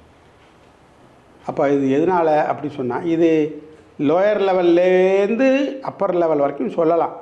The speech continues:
சினிமா துறையில உள்ள, ஃபீல்டில் உள்ளவர்களுக்கு எல்லாரும் யூனிஃபார்மா ஷைன் பண்றதில்ல. அப்ப அதுக்கு உண்டான காரணம் என்ன, முக்கியமான கோள்கள் என்ன அப்படி சொன்னா, இயலிசை நாடகம்,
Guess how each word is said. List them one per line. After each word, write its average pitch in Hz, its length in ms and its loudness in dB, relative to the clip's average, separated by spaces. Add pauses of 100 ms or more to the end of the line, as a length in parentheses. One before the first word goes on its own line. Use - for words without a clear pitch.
(140)
சினிமா 160 240 -2
துறையில 151 240 -2
உள்ள, 135 500 0 (220)
ஃபீல்டில் 156 400 0
உள்ளவர்களுக்கு 147 600 -2 (280)
எல்லாரும் 180 600 0
யூனிஃபார்மா 196 520 0
ஷைன் 156 240 -2
பண்றதில்ல. 117 500 -6 (500)
அப்ப 143 160 -4
அதுக்கு 151 240 -2
உண்டான 147 260 -2
காரணம் 180 440 -2
என்ன, 151 220 0
முக்கியமான 156 480 -2
கோள்கள் 160 400 -2
என்ன 120 480 -8
அப்படி 127 260 -12
சொன்னா, 139 380 -4 (1400)
இயலிசை 208 580 0
நாடகம், 170 440 -2